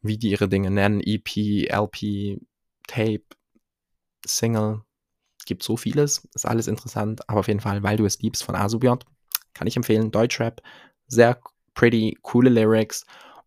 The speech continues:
und, ähm, Slowdown habe ich mir persönlich hoffentlich ein bisschen zum Herzen genommen für den Sommer. Ähm, ja, und ansonsten bin ich im Moment noch ein bisschen im Lernstress. Ich lese viel für die Schule und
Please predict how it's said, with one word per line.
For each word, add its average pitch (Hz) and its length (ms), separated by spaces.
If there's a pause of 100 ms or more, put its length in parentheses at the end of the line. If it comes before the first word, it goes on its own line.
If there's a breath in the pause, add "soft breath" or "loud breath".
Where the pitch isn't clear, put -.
und, 110 520
ähm, 98 360
Slowdown 101 680
habe 98 140
ich - 80
mir 104 80
persönlich 101 500 (280)
hoffentlich 107 320
ein 117 40
bisschen 107 220
zum 101 160
Herzen 104 300
genommen 98 300
für - 100
den 92 160
Sommer. 117 340 (1300 loud breath)
Ähm, 147 460 (680 loud breath)
ja, 123 420
und 110 100
ansonsten 120 840 (340)
bin 123 220
ich 123 100
im 120 80
Moment 113 380
noch 110 180
ein - 40
bisschen 123 260
im 110 200
Lernstress. 135 800
Ich 113 420
lese 117 640
viel 110 360
für - 120
die 107 80
Schule 113 520
und 107 520